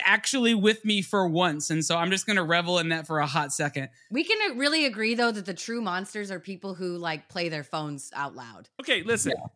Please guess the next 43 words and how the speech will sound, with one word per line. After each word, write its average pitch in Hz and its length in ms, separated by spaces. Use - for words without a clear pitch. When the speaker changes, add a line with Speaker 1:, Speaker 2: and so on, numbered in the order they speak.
Speaker 1:
Yeah, 165 120
Speaker 3:
Let 151 100
Speaker 1:
yeah, 139 40
Speaker 3:
me 131 60
tell 131 80
Speaker 1:
yeah. 370 60
Speaker 3:
you 320 40
the 254 100
true 269 240
monsters, 156 460
'cause 180 140
I 330 100
agree, 202 340
and 180 80
I've 262 140
had 262 160
that 226 180
my 196 80
last 196 280
two 214 140
flights, 151 360
but 180 100
thankfully 202 360
I 175 80
have 170 120
my 165 80
headphones 156 400
and 143 80
it's 139 120
okay. 269 400
Speaker 1:
Bigfoot. - 360
Speaker 3:
One 311 440
person 254 640
sat - 300
beside 165 400
me 135 300
and 185 140
decided 208 760
to 196 220
eat 170 300
waffles. 151 840
And, 175 140
wait, 185 260